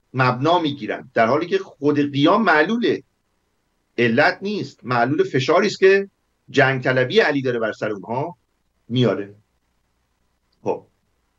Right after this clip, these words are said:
<clears throat> یکی از این افراد هم که ما امروز در موردش سخن خواهیم گفت، جعدت ابن حبیره است که خواهرزاده علی است،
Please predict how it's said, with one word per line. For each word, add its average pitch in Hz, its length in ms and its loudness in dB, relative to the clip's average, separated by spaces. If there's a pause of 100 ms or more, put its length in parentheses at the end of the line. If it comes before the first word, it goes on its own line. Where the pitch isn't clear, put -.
(600)
<clears throat> 131 240 -6
یکی 233 240 4
از 233 140 2
این 226 140 2
افراد 180 460 2
هم 170 340 0 (440)
که 143 80 0
ما 139 120 2
امروز 127 400 -4 (140)
در 113 140 2
موردش 107 320 -4
سخن 107 300 -8
خواهیم 98 400 -6
گفت، 165 520 0 (3000)
جعدت 151 440 2
ابن 202 160 4
حبیره 120 480 4
است - 380 -14 (840)
که 127 120 0
خواهرزاده 113 800 0
علی 107 320 -8
است، - 300 -18